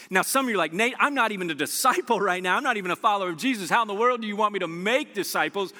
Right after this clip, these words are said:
Or maybe you've been a disciple for a while and you're going, "I don't even know how to do this." This is why we just want to focus on one word. And here's what we're gonna see that God's gonna focus in is this.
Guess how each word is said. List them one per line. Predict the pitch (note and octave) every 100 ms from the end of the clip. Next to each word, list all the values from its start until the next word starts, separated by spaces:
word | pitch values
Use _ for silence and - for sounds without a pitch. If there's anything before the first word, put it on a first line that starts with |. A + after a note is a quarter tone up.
| - -
Or | E3+
maybe | E3 F#3 A#3+ C#4+
you've | C4 A3+ F3+
been | A3
a | G#3
disciple | F#3 A3+ G#3 F#3
for | F#3+
a |
while | F3+ G3+
and | G3+
you're | F3+
going, | F3 D3+ - -
"I |
don't | C4+
even | C4+
know | G#3+
how | F#3
to | F#3
do | A3
this." | F3+ - - -
This | C#3 F#3+ A#3
is | G3+
why | F#3 G3 F#3+ F3+
we | E3+
just | E3+ E3
want | F3+
to | E3
focus | F3+ E3+ E3
on | D#3+ C#3+
one | D#3 F3
word. | F3 D3+ - -
And | C#3+
here's | A#2 F3 G#3
what | G3 F3
we're | F3+
gonna | E3
see | D3 F#3 F#3
that | C#3+ B2+
God's | D3 E3+ F3+
gonna | F#3 E3+
focus | - E3 D#3+ D3+
in | D#3
is | C#3+ B2
this. | C3 -